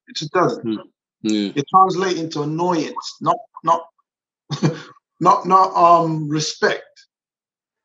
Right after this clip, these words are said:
Speaker 1: You know what I mean? Mothers shouting, mothers doing, translate into annoying, annoyingness to children. I don't know why.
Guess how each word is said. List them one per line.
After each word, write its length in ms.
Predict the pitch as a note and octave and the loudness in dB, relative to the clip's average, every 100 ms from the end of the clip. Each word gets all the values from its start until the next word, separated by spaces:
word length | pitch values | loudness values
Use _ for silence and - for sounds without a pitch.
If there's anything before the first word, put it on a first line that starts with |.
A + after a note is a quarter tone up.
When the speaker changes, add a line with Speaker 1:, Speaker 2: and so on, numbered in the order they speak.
| _ _ - | _ _ -6
Speaker 1:
You 120 | E3+ | 0
know 100 | G3 | 2
what 80 | G3+ | 2
I 20 | |
mean? 180 | G#3+ F#3+ | 2 0
Mothers 640 | F3 G#3 G#3 G#3 F3+ D#3+ - _ - | 2 2 2 -2 -4 -14 -20 _ -12
shouting, 680 | - G3+ G#3 G#3 A3 A3 F#3 | -4 2 2 0 -4 -8 -4
mothers 640 | E3+ G3 F#3+ G3+ G3+ F3 F3 _ C#3 | -2 -2 0 -4 -4 -12 -20 _ -10
doing, 560 | D3 A3 A3+ A3 A3 - _ _ _ _ _ _ - | -4 -2 -2 -4 -8 -12 _ _ _ _ _ _ 0
translate 540 | F#3 F3+ E3+ G#3 G3 | 4 4 2 2 2
into 220 | F3 E3+ | -2 -6
annoying, 640 | E3+ E3+ G3 G#3+ G#3+ F#3+ F3 | -8 -4 0 2 2 0 -4
annoyingness 800 | E3 E3+ G#3 A3 F3+ D#3 B2+ - | -8 -2 0 2 0 -6 -8 -12
to 100 | - | -14
children. 320 | A#2+ A#2 G#2 - _ _ | -10 -8 -10 -14 _ _
I 60 | C#3+ | -4
don't 120 | F3+ | 0
know 120 | F#3 | 4
why. 320 | F3+ F3+ E3 | 6 6 4